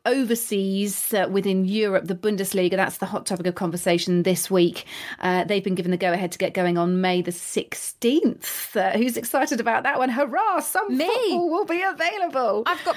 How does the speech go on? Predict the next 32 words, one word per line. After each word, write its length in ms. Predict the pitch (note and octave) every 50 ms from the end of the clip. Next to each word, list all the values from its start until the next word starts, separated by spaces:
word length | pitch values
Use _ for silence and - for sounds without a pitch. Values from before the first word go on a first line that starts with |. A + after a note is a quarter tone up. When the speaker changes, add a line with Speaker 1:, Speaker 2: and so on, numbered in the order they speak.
| -
Speaker 2:
B 140 | E4+ E4 F4+
T 160 | - F#4+ D#4+ F4
Sport. 500 | - - F4 F4 G4+ F#4+ D4 B3 - A#4 G#4
I'm 260 | D#4+ D4+ C#4+ C4+ B3+
just 220 | E4+ G4 - -
like, 220 | D#4 C#4+ C#4 A#3+ -
"Yes, 420 | D#4+ F#4+ A#4 G4 F4 F#4+ - G#4
Speaker 1:
<laughs> 20 |
Speaker 2:
there's 120 | A4 G#4 F4+
gonna 200 | - F#4 G4+ F4+
be 100 | F#4+ G4
something 420 | - - G4 G4+ - - G#4 D#4 F4
we 100 | F#4 -
can 160 | - C#4 C#4
watch." 540 | D4+ F4 G#4+ F#4+ C#4 - - - - - -
Speaker 1:
There 180 | G#3+ G#3+ A#3 A3+
are 60 | A#3
nine 260 | A#3+ B3 A#3+ A#3+ A#3
games 280 | - A3 G#3+ A3 A3 -
per 220 | - A#3 G3 G3
team 260 | G3 - F#3+ F3+ F3
remaining 520 | F#3 F#3 F#3 F#3 F#3 F#3+ F#3+ F3 F3 F3 -
of 160 | F#3+ F3+ -
the 80 | F3+
Bundesliga. 1000 | - F3 F3 F3 E3+ E3 D#3 - E3 E3+ D#3+ D#3+ D#3 D#3 - - E3+ E3+ - -
Uh, 140 | - F#3 F#3
they'll 180 | G3 G3+ G3 G3
all 100 | G3+ G3+
be 140 | F3+ F#3 F3
behind 420 | - F3 E3+ E3+ D#3+ D#3+ E3 D#3+
closed 320 | - - D#3 D#3+ - D3+ -
doors. 340 | G3+ G3 F#3+ F#3+ F#3+ F#3